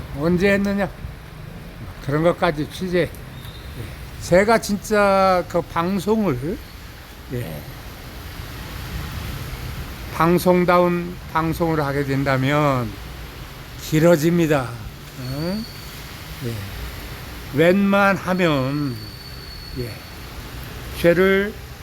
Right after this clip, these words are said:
웬만하면 웬만한 죄는 드러내지 않으려고 노력 많이 했습니다. 알고 계신 분들은 알 겁니다.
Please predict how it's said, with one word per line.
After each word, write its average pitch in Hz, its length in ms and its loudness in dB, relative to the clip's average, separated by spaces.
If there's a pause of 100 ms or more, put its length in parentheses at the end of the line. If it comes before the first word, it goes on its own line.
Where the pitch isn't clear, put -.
(220)
웬만하면 202 680 4
웬만한 190 640 4
죄는 147 480 2 (1500)
드러내지 160 680 4
않으려고 147 1000 4 (920)
노력 151 580 4 (560)
많이 - 520 -8
했습니다. 156 560 4 (960)
알고 143 320 0
계신 156 360 2
분들은 151 360 2
알 131 220 0
겁니다. 131 300 -6